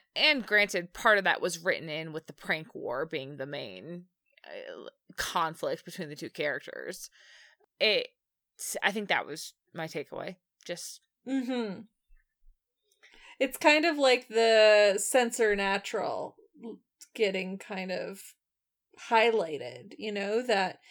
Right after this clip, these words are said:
Speaker 2: the show could be a lot of fun. It could be really serious. It can be all of these different things, and it depends on the lens that
Speaker 1: Mm-hmm.
Speaker 2: we're being offered, what, um, version of the characters we get.
Speaker 1: Mm-hmm. Mm-hmm.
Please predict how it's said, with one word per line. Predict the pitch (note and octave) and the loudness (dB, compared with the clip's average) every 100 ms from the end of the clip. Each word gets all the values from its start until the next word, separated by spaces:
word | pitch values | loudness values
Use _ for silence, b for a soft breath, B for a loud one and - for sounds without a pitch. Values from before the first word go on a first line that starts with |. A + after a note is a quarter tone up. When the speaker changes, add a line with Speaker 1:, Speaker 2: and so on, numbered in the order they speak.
| B B _ | B B _
Speaker 2:
the | A3 B3 | -2 2
show | B3+ - C4 B3+ | 2 8 8 8
could | D#4 C#4 G#3 | 4 2 2
be | A#3+ A#3 A3+ A3+ A3+ A3 G#3 - | -2 0 0 0 0 2 0 0
a | A3 | 4
lot | A3+ G3+ G#3 | 6 6 4
of | G3+ | 4
fun. | A3 G3 F#3+ | 2 2 0
It | E3+ G3+ | -4 -6
could | - B3 G3 | 2 2 2
be | A3+ G#3+ G#3+ G#3+ G3+ | -2 -2 0 -2 0
really | G#3+ G#3 G3+ | 2 4 2
serious. | - G3+ - - - | 2 -2 -2 -6 -4
It | G#3 | -6
can | - A3+ | -4 0
be | A3+ | 2
all | A3 A#3+ | 4 4
of | B3 | 2
these | A3+ A3 | -4 -2
different | G#3+ G#3 G3 G3 | -2 -2 -6 -4
things, | G3 F3 G3+ G3+ | -6 -6 -10 -10
and | G3+ | -8
it | G3 | -6
depends | G#3 A3 G#3 | -6 -6 -6
on | G#3 G3+ | -6 -6
the | G3+ | -6
lens | G3 F#3 G3+ G3 | -6 -8 -10 -10
that | - - G#3 | -8 -8 -6
Speaker 1:
Mm-hmm. | F#3+ | -6
Speaker 2:
we're | G3+ F#3+ - | -6 -8 -12
being | - G3 F#3+ G#3 - | -10 -8 -8 -10 -10
offered, | - - - - - G3+ _ b b b b | -6 -6 -6 -10 -8 -10 _ b b b b
what, | G#3+ A3 - - | -2 -2 -2 -6
um, | - G#3 - G3 G#3 _ - | -6 -6 -8 -12 -16 _ -20
version | G#3+ A3 G3 G3 | -2 0 0 -4
of | F#3 | -10
the | G3 | -8
characters | G#3 F#3+ G3+ G3+ | -8 -10 -12 -14
we | - | -14
get. | - - - | -14 -16 -14
Speaker 1:
Mm-hmm. | G#3+ A3 A3 G#3 G3+ G3+ G#3+ _ _ _ F#3 | -10 -8 -8 -10 -10 -12 -16 _ _ _ -14
Mm-hmm. | F#3+ G3 E3+ | -12 -12 -12